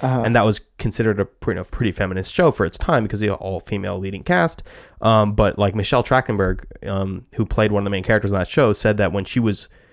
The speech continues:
Speaker 2: on that show, there was an incident that she didn't wanna talk about, but because of that incident, he was not allo-,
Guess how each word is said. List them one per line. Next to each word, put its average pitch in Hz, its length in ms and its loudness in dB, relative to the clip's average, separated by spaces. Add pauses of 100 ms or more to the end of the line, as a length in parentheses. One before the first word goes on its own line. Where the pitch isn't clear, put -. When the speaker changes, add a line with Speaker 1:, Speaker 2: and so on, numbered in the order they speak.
(240)
Speaker 2:
on 117 160 6
that 98 180 2
show, 139 240 4
there 107 140 4
was 107 160 6
an 107 80 -2
incident 107 640 0
that - 100 -2
she - 100 -4
didn't 113 220 0
wanna 101 160 4
talk 113 240 0
about, 92 200 -2
but 101 100 0
because 104 320 0
of 117 40 4
that 107 140 2
incident, 98 420 -2 (160)
he - 220 0
was 120 120 4
not 120 140 4
allo-, 104 220 2